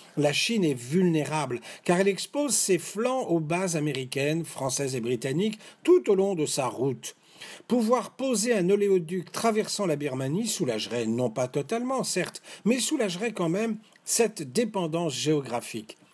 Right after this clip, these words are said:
Il se trouve que, sur la côte birmane, il existe une région musulmane, celle des Rohingyas, qui peut servir aux rivaux de la Chine comme levier de déstabilisation du pouvoir de l'armée traditionnellement socialiste et alliée de Pékin.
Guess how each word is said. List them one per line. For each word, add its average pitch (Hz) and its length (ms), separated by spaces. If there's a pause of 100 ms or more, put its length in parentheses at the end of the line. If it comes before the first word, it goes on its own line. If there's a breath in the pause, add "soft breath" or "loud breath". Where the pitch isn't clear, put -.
(600)
Il 160 80
se 175 140
trouve 247 400
que, 196 220 (220 loud breath)
sur - 180
la 196 120
côte 277 300
birmane, 160 640 (200 loud breath)
il 190 140
existe 214 400
une 214 140
région 208 460
musulmane, 208 760
celle 240 320
des 190 140
Rohingyas, 165 720 (380 loud breath)
qui - 140
peut 156 140
servir 196 640
aux 139 100
rivaux 143 320
de 131 80
la 135 100
Chine 247 400
comme 214 260
levier 180 540
de 185 260
déstabilisation 151 1080
du 165 120
pouvoir 156 320
de 147 80
l'armée 135 420 (220 loud breath)
traditionnellement 156 960
socialiste 151 680
et 139 100
alliée 156 440
de - 80
Pékin. 110 520